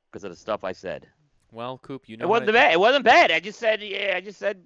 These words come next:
Speaker 1: he was not helping the cigar industry. I said, I voted for the guy. Like, I don't, I dislike the guy,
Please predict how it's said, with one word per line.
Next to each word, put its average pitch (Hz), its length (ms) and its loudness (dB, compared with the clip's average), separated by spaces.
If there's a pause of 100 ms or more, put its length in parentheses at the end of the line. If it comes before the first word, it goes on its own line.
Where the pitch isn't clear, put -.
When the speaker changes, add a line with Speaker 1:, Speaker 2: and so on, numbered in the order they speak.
(100)
Speaker 1:
he 175 100 -16
was 147 140 -12
not 165 140 -2
helping 196 200 -4
the 233 80 -10
cigar 233 260 -10
industry. 190 360 -12
I 147 140 -10
said, 170 200 -18 (240)
I 226 60 2
voted 370 240 2
for 320 80 -10
the - 60 -6
guy. 135 420 -10
Like, 165 100 -18
I 185 80 -14
don't, 240 160 -18
I 131 80 -10
dislike 127 380 -8
the 101 80 -20
guy, 98 240 -8